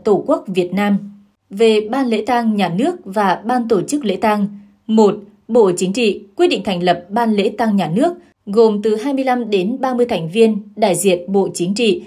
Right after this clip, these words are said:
Ban chấp hành Trung ương, Quốc hội, Chủ tịch nước, Chính phủ, Ủy ban Trung ương Mặt trận Tổ quốc Việt Nam, các đoàn thể trung ương, cơ quan nơi người từ trần đã hoặc đang công tác, đại diện lãnh đạo tỉnh, thành phố trực thuộc Trung ương,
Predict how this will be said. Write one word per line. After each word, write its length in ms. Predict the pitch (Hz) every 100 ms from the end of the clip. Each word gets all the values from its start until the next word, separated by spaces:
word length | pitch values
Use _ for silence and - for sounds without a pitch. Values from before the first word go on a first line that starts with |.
| - -
Ban 240 | 240 226
chấp 120 | 349 349
hành 200 | 208 160
Trung 160 | 220 202
ương, 380 | 214 208 - -
Quốc 180 | 339 349
hội, 220 | 233 175 - -
Chủ 140 | 208
tịch 180 | 185 175
nước, 240 | 208 349 349 - _
Chính 260 | - 202 226
phủ, 300 | 254 180 - -
Ủy 180 | - 240
ban 280 | 226 262 247
Trung 160 | 262 240
ương 140 | 226
Mặt 120 | 185
trận 220 | - 170 -
Tổ 140 | 196 208
quốc 140 | 302
Việt 200 | 214 -
Nam, 300 | 190 214 202 - - _
các 180 | 359 370
đoàn 120 | 196
thể 240 | 214 202 -
trung 140 | 226 214
ương, 300 | 226 208 202 - -
cơ 120 | 302
quan 260 | 302 269 247
nơi 160 | 254
người 340 | 240 220 175 -
từ 100 | 185
trần 300 | 175 185 165 - _ -
đã 320 | 196 208 294
hoặc 260 | 277 196 -
đang 240 | 202 196
công 200 | 196 175
tác, 220 | 240 330 - _ _
đại 160 | 233 208
diện 320 | 220 202 196
lãnh 240 | 190 254
đạo 140 | 302 196 226
tỉnh, 240 | 208 160 -
thành 200 | 208 160
phố 260 | 180 185 294 -
trực 160 | 220
thuộc 200 | 220 190 -
Trung 140 | 247
ương, 260 | 226 226